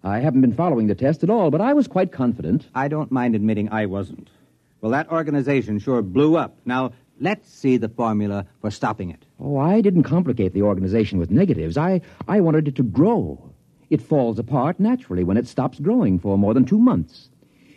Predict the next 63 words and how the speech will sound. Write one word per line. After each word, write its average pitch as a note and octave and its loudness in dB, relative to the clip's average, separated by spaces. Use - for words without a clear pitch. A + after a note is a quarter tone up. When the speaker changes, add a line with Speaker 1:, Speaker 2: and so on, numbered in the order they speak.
Speaker 1:
You G3 4
remember A#3+ 6
we A3+ 6
built A#3+ 4
into D3+ 4
it A2 0
the C#3+ 0
idea C#3+ 2
that C3 -4
the E3 -2
members G3+ 4
know G#3 4
what A2+ 2
happens G2+ -4
if G#3 -2
the A3 0
membership B2 2
stops C3 -4
growing. C3+ -2
Why, G#2 0
if E2+ -8
I A#2 -2
tried G2 -6
to F2 -6
stop A#2+ -4
it F2+ -12
now, A#2 -2
they'd F#2 -2
cut A#2 -8
my G#2 -2
throat. A3+ 0
Speaker 2:
Yeah, E3+ -2
yeah, D#3+ -4
they D3+ -4
sure D#3 -4
were D3 0
enthusiastic D#3 2
at A#2+ -8
that C#3+ -4
meeting. C3+ 0
Speaker 1:
No, D#3+ 2
we'll C#4 4
just A3+ 0
let F#3+ 2
it F#3+ -2
play E3+ 2
out B2 0
to C#3 -4
the B2+ 0
end C#3+ 4
of B2+ 0
its B2 -4
tether G#2 0
and G2 0
die G#2+ -2
of G2+ -2
old G2 0
age. D#2 -4
Speaker 2:
And B2+ 0
when C#3 2
will C3 0
that B2+ -4
be? - -18